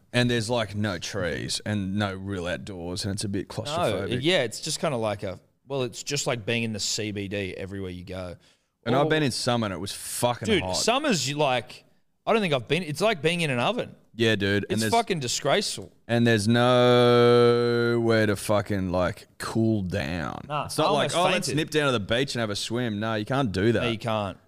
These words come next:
Speaker 1: And if you wanna go for a swim, you gotta go to some fucking ritzy, "Oh,
Speaker 2: Oh,
Speaker 1: yeah,
Speaker 2: that's
Speaker 1: baby."
Speaker 2: nice. That's nice.
Speaker 1: Some ritzy rooftop bar, they fucking sting you fifty bucks for a margarita.
Speaker 2: Yeah, exactly.
Speaker 1: U S,
Speaker 2: And
Speaker 1: plus
Speaker 2: entrance
Speaker 1: tip,
Speaker 2: and
Speaker 1: plus
Speaker 2: margarita.
Speaker 1: tax.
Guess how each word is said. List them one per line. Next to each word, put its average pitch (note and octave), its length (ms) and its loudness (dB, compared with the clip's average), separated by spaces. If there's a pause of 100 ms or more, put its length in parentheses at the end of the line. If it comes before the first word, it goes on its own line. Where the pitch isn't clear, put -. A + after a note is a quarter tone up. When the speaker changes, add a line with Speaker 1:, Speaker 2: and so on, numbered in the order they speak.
(160)
Speaker 1:
And A2 100 0
if G#2+ 80 -2
you B2 60 6
wanna C#3+ 120 4
go C3+ 100 2
for A#2 120 -4
a G#2+ 40 -4
swim, A2+ 360 -4
you A2 60 -2
gotta A2 80 0
go A2 100 0
to G#2 60 -2
some G2+ 200 -4
fucking G2+ 540 -2
ritzy, G2 800 0 (320)
"Oh, F3 280 4
Speaker 2:
Oh, A#2+ 220 0
Speaker 1:
yeah, F3 160 2
Speaker 2:
that's D3 160 0
Speaker 1:
baby." A2+ 300 2
Speaker 2:
nice. A3+ 240 0
That's B2 320 -2
nice. A#2+ 600 -2 (380)
Speaker 1:
Some C#3 300 4
ritzy C3+ 420 2
rooftop A#2+ 480 -2
bar, G2+ 320 -4
they G#2 300 -6
fucking A#2 400 -2
sting A#2+ 420 0
you B2 60 4
fifty G#2+ 400 -2
bucks G2+ 240 2
for A2 120 -2
a F#2+ 40 4
margarita. G2 380 0
Speaker 2:
Yeah, C#3 40 0
exactly. C#3 560 0
Speaker 1:
U C#3 180 2
S, C#3 280 0
Speaker 2:
And - 80 -20
Speaker 1:
plus C3+ 320 -2
Speaker 2:
entrance D3 220 2
Speaker 1:
tip, C3+ 120 0
Speaker 2:
and C#3+ 220 -2
Speaker 1:
plus B2+ 240 0
Speaker 2:
margarita. B2+ 340 2
Speaker 1:
tax. B2 480 -2